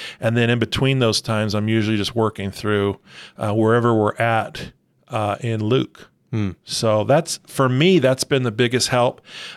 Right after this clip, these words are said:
Speaker 1: Um, obviously with Christmas and other holidays. And then when you have big events, you wanna stop, of course, and at least address and maybe talk about,
Speaker 2: Yeah.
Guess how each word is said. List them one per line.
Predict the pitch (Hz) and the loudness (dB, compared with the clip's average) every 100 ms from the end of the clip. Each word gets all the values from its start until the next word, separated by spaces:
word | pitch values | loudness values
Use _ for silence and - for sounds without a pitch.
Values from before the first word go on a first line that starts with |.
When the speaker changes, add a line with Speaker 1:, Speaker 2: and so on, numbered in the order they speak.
| - | -2
Speaker 1:
Um, | 120 110 - | 0 0 0
obviously | 123 123 123 131 | 2 2 2 2
with | 117 113 | 2 -2
Christmas | - 127 113 - 120 - | -2 0 0 -2 -2 -2
and | 113 | 0
other | 117 113 | 0 2
holidays. | 113 117 117 117 110 | 2 4 4 2 0
And | 117 120 | 0 0
then | 143 | 2
when | 123 | 2
you | 117 | 0
have | 113 107 107 92 - - _ _ _ _ _ _ _ _ _ - 113 | 0 0 0 -2 -14 -20 _ _ _ _ _ _ _ _ _ -16 -4
big | 113 123 | -2 0
events, | 123 104 113 131 - - - - _ _ | 0 0 0 0 -2 -2 -4 -12 _ _
you | 120 | 0
wanna | 117 110 | 2 2
stop, | - - 113 110 107 | 0 0 0 -2 -4
of | - | -10
course, | - 110 87 - - - _ _ _ - _ - | -4 -2 -2 -2 -6 -8 _ _ _ -20 _ -4
and | 110 | -4
at | 95 | 0
least | 110 113 107 110 | 2 2 0 -4
address | 87 101 101 104 104 - - 220 | -4 -2 0 0 0 0 -2 -4
and | 151 | -4
maybe | 110 107 | -2 -2
talk | 90 - 107 - | -4 -2 -2 -2
about, | 107 98 95 90 - | -4 -2 -2 -4 -6
Speaker 2:
Yeah. | 175 143 92 | -2 0 -2